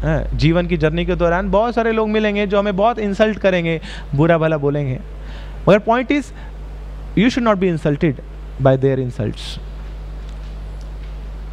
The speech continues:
Misery is inevitable, but to become mi-, miser is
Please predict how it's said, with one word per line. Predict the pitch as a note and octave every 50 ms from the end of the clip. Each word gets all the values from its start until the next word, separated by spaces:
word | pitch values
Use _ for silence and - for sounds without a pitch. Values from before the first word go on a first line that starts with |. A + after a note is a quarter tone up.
| - - - - - - - - - - - - - - - - - - - - - - - - - - - - - D3+
Misery | F3+ A3+ B3 G3+ A#3+ C#4+ D#4 D#4 D4+ D4
is | A#3 G#3+ -
inevitable, | A3+ A#3 B3+ B3 A#3 A#3 A#3+ - A#3+ A#3 G#3 F#3+ F3+ A#3+ D4+ - - - - E3
but | F#3+ A3+ G3+ F3+ - -
to | B3 G3+
become | A#3+ A#3 B3+ C4 A#3+ A3 G#3
mi-, | G#3 G#3 G3+ G3 F#3
miser | F3+ F3+ F#3 G#3 G#3 A#3+ A#3
is | A#3 A3